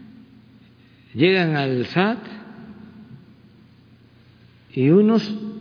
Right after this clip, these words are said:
dicen,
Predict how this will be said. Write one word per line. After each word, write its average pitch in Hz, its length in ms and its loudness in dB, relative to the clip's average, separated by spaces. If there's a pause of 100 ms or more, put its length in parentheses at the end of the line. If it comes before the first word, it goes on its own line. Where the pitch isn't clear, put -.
(1700)
dicen, 135 540 -2